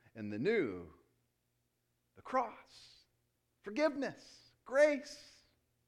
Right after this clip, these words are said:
As Paul writes elsewhere, that the, the wall of hostility has been torn down. And, and the gospel, central to the gospel message is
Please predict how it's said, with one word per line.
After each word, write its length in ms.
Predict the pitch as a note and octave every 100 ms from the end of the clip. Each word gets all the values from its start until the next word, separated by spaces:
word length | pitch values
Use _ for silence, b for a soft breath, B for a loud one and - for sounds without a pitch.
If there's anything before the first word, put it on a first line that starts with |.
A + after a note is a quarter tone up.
| _ _ _ _ _ _ _ _ _ _ _
As 220 | C#3 C#3+ -
Paul 280 | - G#3 G#3
writes 260 | F#3 F#3+ F#3
elsewhere, 480 | G3 G3+ - F3 C#3+ B
that 180 | F3+ F3+
the, 160 | F3 B B
the 100 | F3
wall 500 | D#3+ G3+ B3+ B3+ A#3+
of 120 | -
hostility 800 | G3 E3 - - C#4 B3 G3+ E3
has 160 | E3 C#3+
been 200 | E3+ E3
torn 420 | - B3 B3 A3+
down. 680 | G#3+ A3 G#3+ F3+ D3+ A#2 A2 - b b b
And, 320 | G3+ G3 D#3+ B B
and 240 | F3+ F#3 E3+
the 80 |
gospel, 720 | E3+ G#3 C4 C4+ - G3+ E3 -
central 580 | - - D#4 D#4 - C4
to 140 | - A#3+
the 120 | G#3
gospel 480 | A#3 C4 B3 - G#3+
message 580 | A#3 C4+ C4 G#3 D#3 G3
is 460 | C4+ C4+ G3+ E3